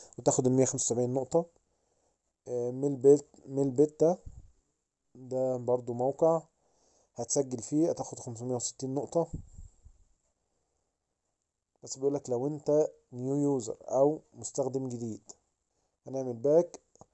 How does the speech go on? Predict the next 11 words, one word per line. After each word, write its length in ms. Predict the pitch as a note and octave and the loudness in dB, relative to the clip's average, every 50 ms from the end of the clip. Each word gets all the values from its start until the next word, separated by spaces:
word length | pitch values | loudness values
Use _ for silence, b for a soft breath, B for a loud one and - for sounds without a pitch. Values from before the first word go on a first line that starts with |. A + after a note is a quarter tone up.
| _ _ _ _ _ _ - | _ _ _ _ _ _ 0
تايمول 640 | D#3 D3+ C#3+ C#3 C3+ C3+ C#3+ D3+ D#3+ D#3 D#3+ D#3 _ _ _ _ _ _ _ - | 2 2 2 2 0 2 2 4 4 2 0 -4 _ _ _ _ _ _ _ -8
ده 120 | B2 B2+ | -6 -6
من 140 | B2 A#2+ G#2 | -6 -6 -6
اشهر 420 | F2+ C3+ - - - C3 B2+ A#2+ B2 _ _ _ _ _ _ _ _ _ _ _ _ _ - | -8 -6 -6 -4 -2 -2 -4 -4 -6 _ _ _ _ _ _ _ _ _ _ _ _ _ -18
ال-، 200 | A#2 A#2 A2+ A2+ | -16 -12 -8 -8
العروض. 540 | A2+ F#2 G2+ A2 A2 A#2 A#2+ C#3+ D#3+ E3+ E3 - - _ _ _ _ _ _ _ _ _ _ _ _ _ _ _ _ _ - D3+ | -8 -6 -6 -4 -4 -2 0 0 0 0 -2 -6 -16 _ _ _ _ _ _ _ _ _ _ _ _ _ _ _ _ _ -4 0
هنا 140 | D3+ D3+ | 2 2
بقى 140 | D3 D#3+ E3+ | 6 8 10
عروض 240 | D#3+ C#3+ C#3 D3 C#3 | 10 12 10 10 6
كتير 240 | - - - C3+ C3 | 2 0 -4 -2 0
جدًا، 480 | C3 D3 C#3+ C#3 D#3 D#3+ E3 E3+ D3+ | 0 0 4 8 8 8 8 8 4